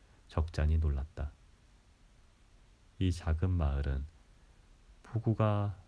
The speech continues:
메워져 없어지기 전까지는 섬의 묘지였다. 지금은 침울한 분위기가 느껴지지만,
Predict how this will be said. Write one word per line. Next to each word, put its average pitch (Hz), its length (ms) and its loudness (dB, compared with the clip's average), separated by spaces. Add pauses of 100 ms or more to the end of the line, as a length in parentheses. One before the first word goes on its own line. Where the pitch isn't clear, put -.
(160)
메워져 85 420 4
없어지기 78 580 0
전까지는 76 800 -4 (460)
섬의 92 460 0 (120)
묘지였다. 73 760 -4 (1700)
지금은 90 600 2
침울한 104 500 0
분위기가 82 460 2
느껴지지만, 73 760 -2